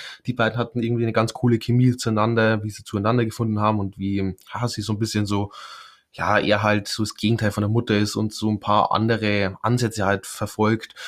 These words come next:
Und ja, das war eigentlich ganz nett mit zuzusehen, aber halt jetzt auch kein großes Highlight, weil das haben wir halt auch schon unzählige Male so gesehen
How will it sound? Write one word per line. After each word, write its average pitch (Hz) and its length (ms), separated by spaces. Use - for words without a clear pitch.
Und 135 160
ja, 101 160
das 151 180
war 160 60
eigentlich 143 140
ganz 117 220
nett 123 180
mit 110 100
zuzusehen, 120 640
aber 117 260
halt 113 120
jetzt 110 180
auch 107 260
kein 104 200
großes 104 440
Highlight, 98 340
weil 95 80
das - 160
haben 110 80
wir 104 80
halt 101 140
auch 95 160
schon 101 160
unzählige 101 420
Male 95 240
so 98 160
gesehen 98 400